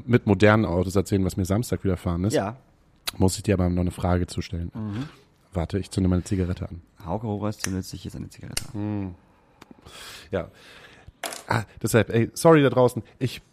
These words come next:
Speaker 1: ich fühle mich grad ein bisschen müde, ich bin durch, ich bin irgendwie ein bisschen krank, aber auch, das war so ein, so ein langes Jahr bis jetzt und so, ich, ich bin grad so,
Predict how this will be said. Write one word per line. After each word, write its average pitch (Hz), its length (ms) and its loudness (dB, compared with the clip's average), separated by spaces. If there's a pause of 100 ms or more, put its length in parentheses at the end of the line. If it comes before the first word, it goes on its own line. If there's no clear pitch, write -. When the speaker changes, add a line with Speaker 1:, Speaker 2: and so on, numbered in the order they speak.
(120)
Speaker 1:
ich 127 120 -8
fühle 160 120 0
mich 127 120 -4
grad 117 180 2
ein 107 60 -2
bisschen 101 280 -4
müde, 98 200 -2
ich 110 200 -6
bin 107 180 -2
durch, 98 280 0
ich 104 80 -6
bin 117 100 -4
irgendwie 110 220 -2
ein 98 40 -8
bisschen 98 260 -6
krank, 101 400 -4
aber 98 160 -2
auch, 101 180 -8
das 104 160 -14
war 127 140 2
so 107 80 4
ein, 107 160 2
so 101 100 -4
ein 107 100 0
langes 107 400 0
Jahr 104 240 0
bis 98 160 -6
jetzt 104 180 -4
und 98 60 -4
so, 95 240 -2
ich, - 160 -10
ich - 80 -14
bin 107 240 0
grad 95 180 -2
so, 95 200 -2